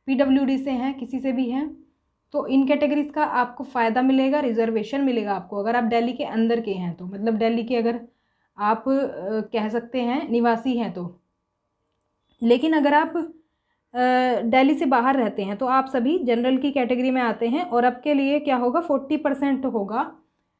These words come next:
क्वालिफाइंग मार्क्स। और इसमें दो सेक्शन होते हैं, दोनों में ही आपको फ़ोर्टी, फ़ोर्टी परसेंट लाना होगा। ऐसा नहीं है कि टोटल एग्जामिनेशन में फ़ोर्टी परसेंट मार्क लाएंगे और आपका हो जाएगा।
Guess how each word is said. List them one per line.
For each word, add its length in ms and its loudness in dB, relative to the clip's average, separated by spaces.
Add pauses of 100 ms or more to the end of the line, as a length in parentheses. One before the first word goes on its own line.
(180)
क्वालिफाइंग 580 2
मार्क्स। 420 -8 (960)
और 80 4
इसमें 240 2
दो 200 4
सेक्शन 380 -4
होते 220 -2
हैं, 380 -4 (440)
दोनों 300 2
में 100 4
ही 140 2
आपको 260 -2
फ़ोर्टी, 320 -4
फ़ोर्टी 260 -2
परसेंट 360 -2
लाना 260 0
होगा। 220 0
ऐसा 300 0
नहीं 220 2
है 100 2
कि 100 -4
टोटल 500 0 (340)
एग्जामिनेशन 720 0
में 120 0
फ़ोर्टी 320 -4
परसेंट 360 -6
मार्क 220 -4
लाएंगे 400 -2
और 220 0
आपका 220 -2
हो 160 -2
जाएगा। 480 -6